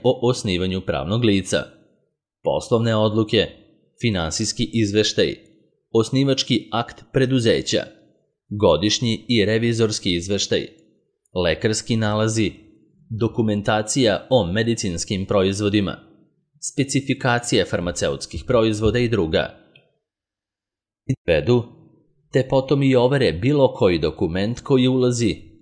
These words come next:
kako u sastav tenderske i tehničke, tako i građevinske dokumentacije.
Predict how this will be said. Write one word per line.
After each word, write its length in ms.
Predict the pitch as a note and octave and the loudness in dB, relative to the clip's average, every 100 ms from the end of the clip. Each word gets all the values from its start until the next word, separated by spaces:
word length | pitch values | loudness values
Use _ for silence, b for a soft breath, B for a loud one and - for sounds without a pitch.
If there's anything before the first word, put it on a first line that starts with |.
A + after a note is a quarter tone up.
| _ | _
kako 360 | B2+ - C3 - | -4 0 -2 0
u 100 | B2+ | -2
sastav 500 | - D#2 C#2+ - A#2 - | 0 -2 -2 -2 -2 0
tenderske 640 | A#2+ A#2 A#2+ A2 - G2+ E2+ - _ _ | -2 0 -2 -4 -2 -2 -2 -10 _ _
i 140 | D3 D3 | -2 2
tehničke, 520 | F#2 - A2 G2+ - - - _ _ _ _ _ | 0 0 -2 -4 -6 -8 -12 _ _ _ _ _
tako 240 | C#3 C#3 D3+ | -6 -2 -2
i 80 | |
građevinske 720 | C#3 C#3 B2+ A2 E2+ F2+ - | 0 0 0 -2 -4 -4 -4
dokumentacije. 880 | E2+ F#2 G#2 G2 F#2+ E2 C#2+ - D#2+ | -4 -2 -2 -4 -2 -4 -2 -4 -4